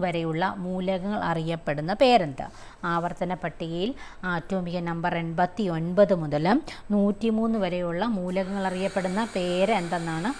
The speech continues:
അടുത്ത ക്വസ്റ്റ്യൻ ചോദിച്ചിരിക്കുന്നത്. ആക്റ്റിനോയിഡുകളാണ്, ആക്റ്റിനോയിഡുകൾ.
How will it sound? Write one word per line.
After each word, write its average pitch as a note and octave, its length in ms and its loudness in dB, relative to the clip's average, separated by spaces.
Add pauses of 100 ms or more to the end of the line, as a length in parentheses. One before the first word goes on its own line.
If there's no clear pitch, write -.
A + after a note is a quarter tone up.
അടുത്ത D#3 240 -4
ക്വസ്റ്റ്യൻ E3+ 340 -6
ചോദിച്ചിരിക്കുന്നത്. D#3+ 560 -4 (640)
ആക്റ്റിനോയിഡുകളാണ്, G3 920 4 (300)
ആക്റ്റിനോയിഡുകൾ. C#3+ 840 0